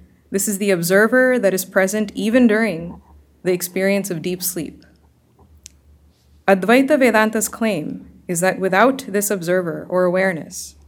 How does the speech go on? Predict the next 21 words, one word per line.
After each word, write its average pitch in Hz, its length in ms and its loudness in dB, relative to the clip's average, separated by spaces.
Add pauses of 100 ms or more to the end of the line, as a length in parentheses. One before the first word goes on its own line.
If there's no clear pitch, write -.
(440)
there 196 120 4
would 208 140 2
be 240 80 4
no 254 160 6
possibility 208 880 -2 (400)
of 180 120 -4
individual 208 680 4
subjective 185 580 -2
experience 160 840 -12 (200)
or 190 120 0
even 214 240 2
the 208 100 0
experienced 185 640 -4
world. - 420 -8 (1300)
This 196 160 -6
is 226 80 -4
the 233 80 2
heart 220 360 2
of 170 100 -4
Advaita 175 500 -4
Vedanta, 160 540 -6